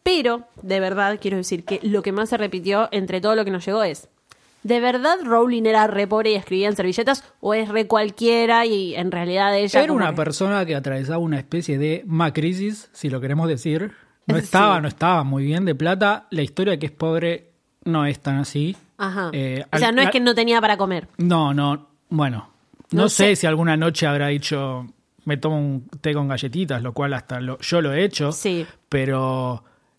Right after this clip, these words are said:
Speaker 2: No, no es que estaba en la calle.
Speaker 1: No era la historia trágica que a veces
Speaker 2: No era la
Speaker 1: gusta.
Speaker 2: historia trágica.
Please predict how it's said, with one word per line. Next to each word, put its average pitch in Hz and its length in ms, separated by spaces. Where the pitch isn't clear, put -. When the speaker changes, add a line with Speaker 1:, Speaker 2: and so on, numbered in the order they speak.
Speaker 2:
No, 170 260
no 190 120
es 214 60
que 185 80
estaba 160 220
en 147 60
la 127 120
calle. 123 480
Speaker 1:
No 226 80
era 277 140
la 285 80
historia 233 340
trágica 240 460
que 220 80
a 196 80
veces 208 440
Speaker 2:
No 208 80
era 247 80
la 208 80
Speaker 1:
gusta. 202 180
Speaker 2:
historia 190 220
trágica. 208 680